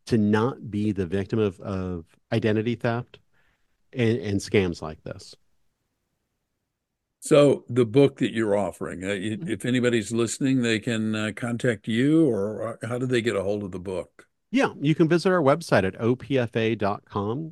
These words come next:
Speaker 1: You can, uh, leave a comment on our website just requesting the book with your name and address. You can call our office, and we're happy to send that out to you as well.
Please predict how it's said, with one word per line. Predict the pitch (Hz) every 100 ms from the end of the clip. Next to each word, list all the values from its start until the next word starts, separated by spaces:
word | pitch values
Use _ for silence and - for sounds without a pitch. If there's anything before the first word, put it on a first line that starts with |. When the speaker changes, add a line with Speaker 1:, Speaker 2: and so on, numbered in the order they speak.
| 135
Speaker 1:
You | 110
can, | - 101 90 98
uh, | 92 92 101
leave | 120 113
a |
comment | 107 120 117 120
on | 117
our | 110
website | 110 107 139 131
just | 101 -
requesting | 90 98 92 - 104
the |
book | 95 110 -
with | 98
your | 92 87
name | 87 87
and | 85
address. | 92 101 131 151 - - _
You | 147 131
can | 139
call | - 110 113
our | 107 107
office, | 98 113 147 -
and | 92
we're | 90
happy | 92 87 -
to | 85
send | - 87 82
that | 80
out | 80 -
to | -
you | 82 80
as | 80
well. | 82 78 76